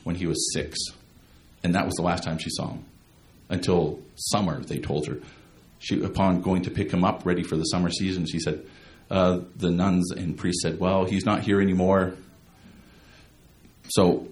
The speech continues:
deal with it." And next. So those are the powerful stories we've had, and there's a lot more we could have in discussion format, but let me close on this point here.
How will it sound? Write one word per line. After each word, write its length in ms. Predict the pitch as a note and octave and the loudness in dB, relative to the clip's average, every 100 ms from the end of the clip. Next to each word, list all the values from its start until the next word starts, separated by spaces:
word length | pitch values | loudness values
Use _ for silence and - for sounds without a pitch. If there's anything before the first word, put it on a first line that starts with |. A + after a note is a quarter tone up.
| - | 2
deal 200 | G#2 G2+ | 4 4
with 180 | D#2+ - | 2 -4
it." 160 | - - - - - - - - - - - | -10 -18 -20 -20 -20 -20 -20 -20 -20 -20 -14
And 320 | F2 D#2 - - | -8 -8 -8 -10
next. 340 | F2+ F#2 - - - - - - | -10 -10 -14 -18 -20 -20 -20 -18
So 280 | - F#2 F2 | -4 -2 -2
those 280 | F#2 C3 E3 | 0 2 4
are 60 | E3+ | 4
the 100 | - | 4
powerful 420 | A#2+ A#2+ A2+ G#2+ | 4 4 4 0
stories 420 | - F#2+ F#2 E2+ | 2 4 6 4
we've 200 | D#2+ D#2+ | 2 -4
had, 340 | - D2+ D2+ - | -4 -4 -4 -4
and 180 | E2+ E2+ | -2 0
there's 140 | F2 | 0
a 60 | F2+ | 0
lot 260 | F#2+ B2+ | 2 2
more 140 | B2 G#2+ | 2 2
we 100 | G#2 | 2
could 160 | G#2 | 0
have 200 | G2 G2 | 0 0
in 100 | F2+ | 0
discussion 520 | - - - F#2+ - D#2+ | -2 -2 0 -2 0 -2
format, 460 | E2 D#2 E2 - | 0 0 0 -4
but 160 | - - | -6 0
let 120 | A#2+ | 2
me 160 | A#2 G2 | 2 0
close 300 | - G2 G2+ | 0 2 4
on 120 | F2+ | 4
this 120 | E2+ | 2
point 280 | - F2 E2+ | 0 0 0
here. 320 | F2+ E2+ - | 0 -2 -2